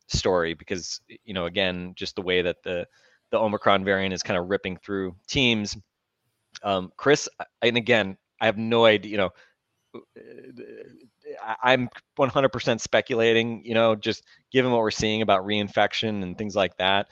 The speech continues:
Um, you know, Drew hasn't had covid since last season. We know he's vaccinated, but, you know, again, um, the way this has, has been kinda going through, guys,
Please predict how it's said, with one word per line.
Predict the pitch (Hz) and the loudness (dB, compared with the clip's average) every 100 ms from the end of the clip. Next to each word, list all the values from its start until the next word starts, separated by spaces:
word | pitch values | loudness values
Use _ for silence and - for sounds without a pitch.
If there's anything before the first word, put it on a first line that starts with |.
| - _ - | -20 _ 0
Um, | 98 95 90 90 - _ _ | 4 4 2 -4 -12 _ _
you | 104 | -4
know, | 95 | -4
Drew | 95 110 110 | -2 -2 2
hasn't | 110 107 98 | 2 2 0
had | 98 98 | 2 2
covid | - 104 98 95 | 2 2 2 -2
since | 98 87 | -6 -6
last | 92 90 - | -4 -4 -4
season. | 127 107 104 104 98 - _ - | -4 -4 -4 -6 -8 -16 _ -12
We | 107 | -2
know | 104 | 2
he's | 101 92 | 2 2
vaccinated, | 104 117 - 120 113 107 104 90 | 0 0 0 4 6 6 4 4
but, | 95 95 _ _ | 2 2 _ _
you | 110 | -4
know, | 98 95 | 0 0
again, | 95 98 92 92 95 - | 2 2 2 -4 -12 -8
um, | 92 90 90 90 90 | -4 -2 -4 -8 -8
the | 104 | 0
way | 98 98 | 2 2
this | 90 - | 2 -2
has, | 95 - | -4 -6
has | - 92 | -8 -6
been | 101 | -6
kinda | 90 90 | -8 -8
going | 85 98 90 | -4 -4 -6
through, | - 101 90 | -8 -10 -6
guys, | 82 87 85 | -2 -2 -4